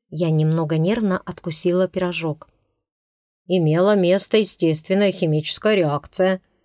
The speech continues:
Студентки угодили в поток паров ацетона, пригнанных ветром со стороны технических лабораторий». С абсолютно серьезным лицом сказал командир пятерки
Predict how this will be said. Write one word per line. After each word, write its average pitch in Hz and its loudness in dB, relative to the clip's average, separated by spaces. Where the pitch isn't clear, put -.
Студентки 240 2
угодили 208 2
в - -6
поток 214 0
паров 202 2
ацетона, 151 -2
пригнанных 165 0
ветром 185 0
со 170 0
стороны 180 0
технических 180 -2
лабораторий». 180 0
С - -2
абсолютно 175 0
серьезным 160 0
лицом 254 -2
сказал 156 -2
командир 156 -2
пятерки 294 -2